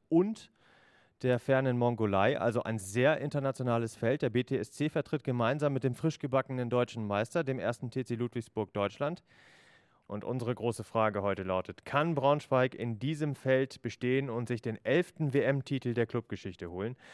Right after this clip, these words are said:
Die Generalprobe bei der deutschen Meisterschaft, die hat nicht so gut geklappt. Darüber wollen wir sprechen heute Abend. Meine Gäste sind Rüdiger Knag, seit neunzehnhundertachtundachtzig, also seit fast dreißig Jahren Trainer in Braunschweig.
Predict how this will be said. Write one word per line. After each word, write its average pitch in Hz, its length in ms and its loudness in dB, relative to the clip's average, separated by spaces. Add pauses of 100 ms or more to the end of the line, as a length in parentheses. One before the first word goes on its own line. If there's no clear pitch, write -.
(380)
Die 117 80 -4
Generalprobe 127 800 4
bei 101 100 2
der 110 140 0
deutschen 127 420 4
Meisterschaft, 95 720 -2 (320)
die 156 160 -6
hat 196 180 -6
nicht 175 220 -4
so 104 80 -6
gut 92 160 -12
geklappt. - 680 -6
Darüber 123 380 4
wollen 135 260 4
wir 135 120 -2
sprechen 110 500 -2
heute 92 240 -4
Abend. 90 400 -4 (220)
Meine 135 400 4
Gäste 131 340 0
sind 87 540 -10
Rüdiger 151 500 4
Knag, 113 420 2
seit 117 300 2
neunzehnhundertachtundachtzig, 135 1500 -2
also 110 260 -2
seit 117 240 0
fast 104 240 -2
dreißig 123 460 0
Jahren 127 380 2
Trainer 131 400 2
in 113 140 -2
Braunschweig. 120 520 2